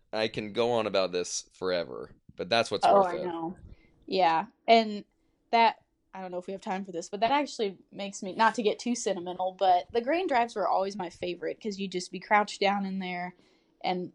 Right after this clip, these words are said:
Speaker 2: you have a front row seat to watch something happen that, like, those kids are gonna remember forever. But I actually rem-, so World Pork Expo for me this year was a little bit harder because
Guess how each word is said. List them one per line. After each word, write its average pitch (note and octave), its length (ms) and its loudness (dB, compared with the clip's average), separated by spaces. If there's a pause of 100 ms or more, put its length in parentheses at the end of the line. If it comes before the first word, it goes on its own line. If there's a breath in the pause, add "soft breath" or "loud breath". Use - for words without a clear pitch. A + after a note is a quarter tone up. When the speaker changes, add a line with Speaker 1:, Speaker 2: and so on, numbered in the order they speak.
Speaker 2:
you G3+ 180 0
have F#3+ 180 2
a E3 80 -4
front G3+ 340 0
row G3 220 2
seat F3+ 500 -6
to G3 120 -2
watch F3+ 440 0
something F#3+ 540 -2
happen F3+ 480 -2
that, E3+ 200 -2
like, F3+ 240 -2 (220)
those F#3 240 2
kids F3+ 240 -2
are F3 40 -2
gonna F3 240 -4
remember F3 360 -6
forever. - 680 0 (600 soft breath)
But G3 540 10
I A3+ 200 6
actually A3+ 300 -6
rem-, F#3 300 -14
so G#3 520 -4
World D4 320 -2
Pork A3 180 -6
Expo G3 580 -6 (100)
for F#3 160 -8
me G#3 200 -6
this F#3+ 240 -6
year F3+ 140 -2
was F3+ 160 -2
a F3 40 -12
little G#3 260 -2
bit F3+ 160 0
harder E3+ 440 -4
because F#3 680 -4